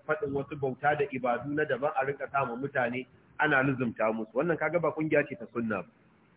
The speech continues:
Ana yin irin wannan. A ce za ka fita sai ka je ka yi da'awa, dole ka cika kwana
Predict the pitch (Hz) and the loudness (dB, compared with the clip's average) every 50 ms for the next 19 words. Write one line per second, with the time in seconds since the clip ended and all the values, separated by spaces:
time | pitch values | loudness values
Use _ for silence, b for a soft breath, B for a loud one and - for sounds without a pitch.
0 | _ _ _ _ _ _ _ _ - 139 160 156 147 143 135 135 135 135 135 123 | _ _ _ _ _ _ _ _ 2 4 4 6 6 4 4 2 2 2 2 2
1 | 110 101 92 92 87 87 - - 117 113 - 147 143 147 151 156 156 151 131 - | 0 -2 -4 -8 -10 -14 -12 -12 -12 -4 -2 0 2 4 2 2 2 0 -4 -6
2 | - - 143 143 143 143 - - - - - - _ _ - 139 143 135 147 139 | -2 2 4 4 4 4 2 -4 -12 -16 -18 -20 _ _ -2 -2 0 2 2 2
3 | 139 143 147 - 143 143 143 151 135 139 117 120 127 131 135 131 117 139 156 160 | 2 2 0 0 2 0 0 2 0 0 0 0 0 0 0 0 0 2 2 4
4 | 151 139 - 131 113 - 135 - 135 - 131 131 135 143 147 | 2 2 -2 -4 -6 -6 -6 -6 -4 2 2 2 4 4 2